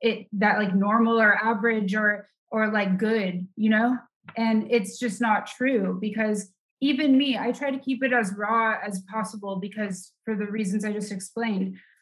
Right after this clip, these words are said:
but I still have moments where I'm feeling, like, high anxiety or I'm feeling a little bit off or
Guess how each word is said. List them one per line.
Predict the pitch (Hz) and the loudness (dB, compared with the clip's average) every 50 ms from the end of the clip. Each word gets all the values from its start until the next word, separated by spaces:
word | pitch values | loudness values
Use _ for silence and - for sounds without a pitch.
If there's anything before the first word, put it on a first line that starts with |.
| _ - | _ -4
but | 196 185 262 269 240 226 214 - - 220 | 0 2 4 4 4 2 0 -2 -4 -4
I | 220 220 | -4 -4
still | 190 - - 262 262 | -4 -2 -2 0 0
have | 247 262 262 226 202 | 2 2 0 0 0
moments | 233 240 240 233 226 214 214 214 | -2 -2 0 -2 -2 -4 -4 -6
where | 208 202 202 | -6 -6 -4
I'm | 214 226 220 190 - | -4 -4 -4 -4 -4
feeling, | - 233 226 226 226 226 226 220 220 | -4 -2 -2 0 0 -2 -2 -2 -2
like, | 202 202 196 190 190 - _ - - - - | -2 -2 -4 -4 -6 -10 _ -20 -20 -10 -2
high | 220 226 233 233 226 | 0 2 2 2 2
anxiety | 226 226 220 202 185 214 214 220 226 226 202 220 208 | 2 2 0 0 0 0 0 0 0 0 0 0 -2
or | 202 196 | -2 -2
I'm | 214 220 214 196 | -2 -2 -2 -2
feeling | 233 233 226 233 226 | -2 -2 -2 -2 -2
a | 220 202 | -4 -4
little | 214 214 220 214 190 | -4 -4 -2 -4 -2
bit | 185 214 214 214 - _ _ _ _ _ _ _ _ _ - | -2 -4 -4 -4 -6 _ _ _ _ _ _ _ _ _ -2
off | 220 214 214 214 214 220 208 - - | 0 4 6 6 6 6 4 0 -4
or | 214 208 190 | -4 -4 -4